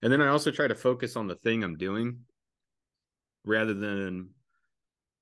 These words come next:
the clicks I'm getting, if that makes sense. So, like, I try to focus on this, like, instead of me thinking, "If I talk about this, maybe I'll get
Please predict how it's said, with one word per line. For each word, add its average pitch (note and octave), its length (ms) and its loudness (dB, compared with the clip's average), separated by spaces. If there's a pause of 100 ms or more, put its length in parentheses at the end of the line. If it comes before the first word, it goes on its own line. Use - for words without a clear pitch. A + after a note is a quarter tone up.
(540)
the F#2 100 -6
clicks - 320 -2
I'm A#2+ 160 0
getting, B2+ 280 2
if A2+ 120 -4
that A#2+ 120 -2
makes B2 220 -2
sense. B2+ 240 -4
So, A#2+ 100 2
like, F#2+ 260 2 (480)
I A2 60 0
try E3 180 2
to - 60 0
focus A#2 320 2
on G#2+ 120 -2
this, A2+ 240 -2
like, G2 240 -2 (420)
instead A#2 300 2
of B2 80 2
me B2 180 4
thinking, G#2+ 680 -2 (480)
"If G#2 160 -8
I G2+ 60 -2
talk A2+ 280 -4
about F#2 200 -6
this, G2+ 260 -4
maybe F#2+ 200 0
I'll F2+ 100 0
get F#2+ 240 -2